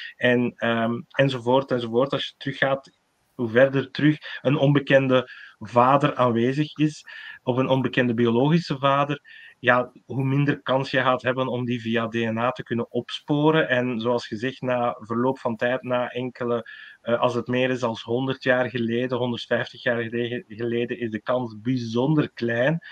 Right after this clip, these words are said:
Eh, om niet te zeggen niet om, om nog een spoor terug te vinden. Ehm, maar dan kan dat Y-chromosoom ook nog altijd een hulpmiddel zijn, maar dan is dat enkel in directe mannelijke lijn.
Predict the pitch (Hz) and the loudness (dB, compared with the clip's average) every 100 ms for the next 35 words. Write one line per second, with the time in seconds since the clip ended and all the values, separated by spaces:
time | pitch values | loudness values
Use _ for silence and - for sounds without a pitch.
0 | - - - - _ - 127 127 127 127 | -16 -16 -18 -20 _ 4 8 8 8 6
1 | 131 131 120 127 127 127 123 139 143 131 | 2 -2 -2 0 0 0 2 0 0 -2
2 | 127 131 131 123 123 - - 127 131 - | 0 0 0 0 0 -4 0 2 2 -2
3 | 127 139 - 160 165 165 175 180 - - | -6 -6 -4 0 4 4 2 -2 -18 -20
4 | - _ 127 131 131 131 131 131 - 131 | -20 _ 2 6 6 4 2 -4 -6 -2
5 | 131 135 180 165 147 135 147 151 143 131 | 2 6 4 4 -2 0 0 0 0 -4
6 | - 135 143 151 139 127 131 139 131 135 | 0 0 0 -4 -4 -4 -4 -4 -6 -8
7 | 131 - - 123 123 123 120 - 117 117 | -8 -10 -4 -4 -2 -4 -4 -6 -4 -4
8 | 113 107 117 135 135 131 127 120 104 110 | -6 -6 -4 -4 -4 -4 -2 -4 -4 -4
9 | 120 143 131 117 120 117 117 123 123 135 | -2 -2 -2 -4 -4 -6 -8 -6 -6 -4
10 | 131 127 120 110 123 - 110 107 107 113 | -8 -6 -4 -2 -4 -6 -6 -4 -2 0
11 | 135 139 - 131 131 135 | 0 -2 -4 -2 0 -2